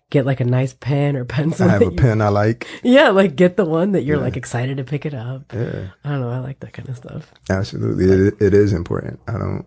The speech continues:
Speaker 2: you know.
Speaker 1: Yeah.
Speaker 2: Look, man, the the other notebook would work. But listen, one time Lloyd Banks was in my office when I
Speaker 1: Yeah.
Speaker 2: was working at Sony. He came up with fifty and we were just talking and we're talking and like, "Man, fifty are just," it was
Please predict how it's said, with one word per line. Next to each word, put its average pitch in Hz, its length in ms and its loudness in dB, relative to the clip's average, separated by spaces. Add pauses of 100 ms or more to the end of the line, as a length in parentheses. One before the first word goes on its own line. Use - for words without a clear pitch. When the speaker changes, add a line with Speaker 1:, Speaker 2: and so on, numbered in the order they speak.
Speaker 2:
you 113 120 -4
know. 101 220 -4 (220)
Speaker 1:
Yeah. 117 300 -2 (520)
Speaker 2:
Look, - 180 -2
man, 98 480 -4
the 98 220 -8 (400)
the 98 160 -2
other 113 240 6
notebook 107 500 2
would 95 180 -2
work. 95 220 0
But 104 120 -2 (180)
listen, 123 300 2 (160)
one 127 160 4
time 120 480 2 (580)
Lloyd 117 360 4
Banks 117 340 0
was 120 140 0
in 117 80 0
my 113 280 0
office 120 540 -2
when 101 140 0
I 98 40 2
Speaker 1:
Yeah. 98 40 2
Speaker 2:
was 101 140 0
working 107 280 2
at 101 100 0
Sony. 113 320 2
He 117 80 4
came 101 320 0
up 98 140 -4
with 98 100 -4
fifty 104 380 -2
and 92 120 -2
we 98 60 -2
were 98 80 0
just 90 200 -4
talking 90 360 -4
and 90 200 -4
we're 90 80 -8
talking - 360 -8
and 87 360 -8 (280)
like, 98 200 -2
"Man, 110 220 4
fifty - 280 0
are 87 80 2
just," 95 200 -2 (120)
it - 60 2
was 101 180 2